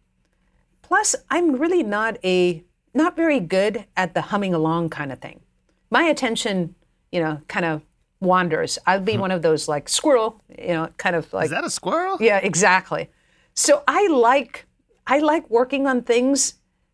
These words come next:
Speaker 1: that have a lot of problems to solve and complex problems to solve. One of the things I'm good at is to take something that's really complex and distill it down into the piece parts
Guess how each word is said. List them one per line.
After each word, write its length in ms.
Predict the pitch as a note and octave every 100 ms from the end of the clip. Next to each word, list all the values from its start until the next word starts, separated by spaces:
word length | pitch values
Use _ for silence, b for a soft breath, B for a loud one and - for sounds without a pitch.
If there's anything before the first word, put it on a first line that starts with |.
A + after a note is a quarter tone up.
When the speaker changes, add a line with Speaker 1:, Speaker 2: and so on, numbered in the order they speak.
| _ _
Speaker 1:
that 220 | F#3+ B3
have 140 | C4+ C4
a 40 |
lot 240 | A#3 G#3+ A#3
of 80 | A#3
problems 480 | A#3 A#3+ A#3 A#3
to 100 | -
solve 380 | G3 A#3+ B3 A3
and 120 | F3
complex 460 | E3 F3+ F#3+ G#3+ -
problems 460 | - G3 G#3 A3 -
to 80 |
solve. 500 | F#3+ G#3 G3 - - _ _ _ _ _
One 160 | - D4+
of 60 |
the 60 | E4
things 260 | D4+ C#4+
I'm 240 | B3 G3+ F3
good 220 | F#3 G3+
at 240 | A3 A3+ G#3+
is 140 | F#3+
to 100 | F#3
take 220 | F#3 G3
something 340 | - F#3+ G3 F#3
that's 220 | E3+ -
really 200 | F3 E3
complex 500 | - D3+ D#3 E3+ -
and 180 | D#3+ D#3
distill 380 | E3 - F3+ E3
it 180 | D3
down 420 | C3+ C#3 C#3+ F#3 G3 -
into 240 | E3+ E3+
the 80 | D#3+
piece 300 | - D#3+ -
parts 500 | - D#3 A3 -